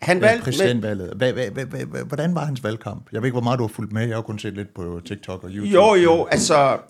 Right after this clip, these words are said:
Speaker 2: Ja.
Speaker 1: øh, hvad hedder det nu, øhm, han, han, han, altså, når man vælger en person som ham, så siger det selvfølgelig også noget om desperationen.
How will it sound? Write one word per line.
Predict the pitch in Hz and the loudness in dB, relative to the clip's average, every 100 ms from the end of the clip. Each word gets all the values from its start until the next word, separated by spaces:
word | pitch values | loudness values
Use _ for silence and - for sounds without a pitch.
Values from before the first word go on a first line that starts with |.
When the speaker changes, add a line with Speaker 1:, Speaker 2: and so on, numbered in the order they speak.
| - | -8
Speaker 2:
Ja. | 110 - _ _ - | -6 -8 _ _ -4
Speaker 1:
øh, | 120 | 0
hvad | 131 | 0
hedder | 135 139 131 | 2 2 2
det | 139 131 | 0 0
nu, | 135 131 120 | 2 2 4
øhm, | 117 104 104 107 95 - _ _ _ _ _ _ _ _ _ _ - | 2 2 -2 -4 -6 -10 _ _ _ _ _ _ _ _ _ _ -12
han, | 113 135 139 143 | -2 0 0 -2
han, | - 139 131 - | -4 -2 -2 -6
han, | 120 123 - _ - | -6 -6 -6 _ -10
altså, | 113 | -2
når | 139 | 2
man | 147 143 | 2 2
vælger | 151 165 180 185 | 2 4 4 2
en | 147 135 | 0 -6
person | 139 123 147 139 | -6 -6 -4 -6
som | 147 135 | -6 -6
ham, | 95 90 | -4 -6
så | 98 123 | -6 -8
siger | - 131 | -4 -2
det | 131 | -2
selvfølgelig | 131 131 139 131 135 | -4 -8 -4 -2 -2
også | 123 127 | -2 -4
noget | 120 | -4
om | 123 127 | -4 -6
desperationen. | 113 - 110 147 - 95 - 95 | -8 -8 -6 -6 -4 -8 -8 -12